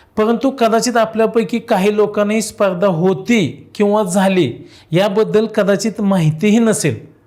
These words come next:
कुठंतरी बातम्याला ऐकलं असेल की या खेळाडूने हे पदक जिंकलं, त्याच वेळी फक्त त्याच लोकांना समजलं असेल की ही स्पर्धा चालू आहे म्हणून. कारण आम्हा भारतीयांचा सगळ्यात आवडीचा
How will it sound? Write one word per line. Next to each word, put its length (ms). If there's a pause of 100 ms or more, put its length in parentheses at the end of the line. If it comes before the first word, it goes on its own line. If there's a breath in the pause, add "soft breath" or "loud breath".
(440 loud breath)
कुठंतरी 400
बातम्याला 640
ऐकलं 340
असेल 440
की 200
या 160 (100)
खेळाडूने 460
हे 220
पदक 340
जिंकलं, 520 (600 loud breath)
त्याच 320
वेळी 340 (240)
फक्त 340 (260)
त्याच 260
लोकांना 440
समजलं 480
असेल 340
की 80
ही 160
स्पर्धा 600
चालू 400
आहे 180
म्हणून. 240 (960 loud breath)
कारण 260
आम्हा 280
भारतीयांचा 1160
सगळ्यात 760
आवडीचा 520